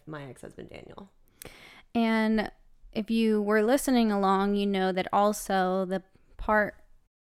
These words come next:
Speaker 2: two or the part one version of that episode is on Patreon.
Speaker 1: Yeah, on the bonus content, you can hear Morgan's episode, which was the woman that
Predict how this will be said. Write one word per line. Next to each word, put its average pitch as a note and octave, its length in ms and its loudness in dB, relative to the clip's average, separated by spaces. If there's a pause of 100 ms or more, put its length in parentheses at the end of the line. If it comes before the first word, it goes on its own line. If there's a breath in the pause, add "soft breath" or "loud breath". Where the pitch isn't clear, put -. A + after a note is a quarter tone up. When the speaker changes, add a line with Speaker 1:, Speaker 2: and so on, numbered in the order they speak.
(160)
Speaker 2:
two A3+ 320 -2
or E4+ 340 2
the G#3+ 120 -4
part B3 280 -2
one A3+ 680 -2 (280)
version G3 540 -2
of F#3+ 140 -8
that F#3 420 0 (460)
episode G3 480 -6
is F#3+ 160 -6 (100)
on G3 260 -2
Patreon. G3+ 840 0 (640 loud breath)
Speaker 1:
Yeah, E3 260 -2
on E3 180 -6
the E3+ 80 -6
bonus D#3+ 340 -6
content, D3+ 460 -12
you D3 140 -14
can D#3 160 -12
hear D3+ 560 -12 (360)
Morgan's D#3 600 -6
episode, C#3 720 -10
which C#3+ 280 -16
was C#3+ 360 -14
the D3+ 140 -10
woman D3 520 -10
that C#3+ 400 -8